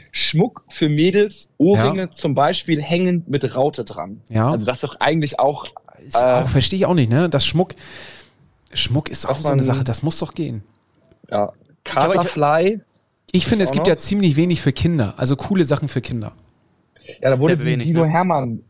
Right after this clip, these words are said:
Speaker 1: die Dino Hermann Kollektion gefordert auch schon. Also da kannst du auch überall, wo der Dino drauf ist, dann so, so eine Kinder-
Speaker 2: Ich hab
Speaker 1: Ja,
Speaker 2: nämlich
Speaker 1: stimmt.
Speaker 2: jetzt gesehen, jetzt gibt es so ein T-Shirt mit, äh, Currywurst Pommes drauf. Keine Ahnung, wer sich das kauft, aber,
Speaker 3: Nee.
Speaker 2: ähm,
Speaker 3: Nee.
Speaker 2: ja.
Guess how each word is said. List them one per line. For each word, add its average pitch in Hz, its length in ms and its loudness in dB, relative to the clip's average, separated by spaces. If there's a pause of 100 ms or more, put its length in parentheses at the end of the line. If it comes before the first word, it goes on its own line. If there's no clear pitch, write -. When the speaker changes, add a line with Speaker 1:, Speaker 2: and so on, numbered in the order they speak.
Speaker 1:
die 120 160 -10
Dino 147 200 0
Hermann 156 280 0
Kollektion 117 480 -6
gefordert 107 380 -4
auch - 120 -8
schon. 117 480 -4
Also 113 200 -6
da 117 280 2 (520)
kannst 139 200 -6
du 139 40 -2
auch - 260 -6
überall, 131 300 0
wo 127 60 -6
der 123 80 -2
Dino 135 220 -4
drauf 127 280 -4
ist, 131 180 -8
dann 120 100 -8
so, 113 180 -12
so 117 100 -12
eine 113 120 -8
Kinder- 123 400 -4 (680)
Speaker 2:
Ich 120 140 2
hab 143 80 4
Speaker 1:
Ja, 202 60 -2
Speaker 2:
nämlich 156 160 4
Speaker 1:
stimmt. 156 140 4
Speaker 2:
jetzt - 60 -8
gesehen, 147 260 2
jetzt 139 180 0
gibt 165 120 0
es - 100 2
so 147 60 4
ein 127 60 2
T-Shirt 170 380 0
mit, 135 280 -2
äh, 151 140 0
Currywurst 139 640 2
Pommes 143 320 0
drauf. 107 320 -2 (240)
Keine 123 340 -2
Ahnung, 120 300 2
wer 107 80 0
sich 113 140 -2
das 135 180 -6
kauft, 135 560 -2
aber, 113 240 2
Speaker 3:
Nee. 120 160 -2
Speaker 2:
ähm, 120 340 0
Speaker 3:
Nee. 113 60 -6 (880)
Speaker 2:
ja. 113 260 0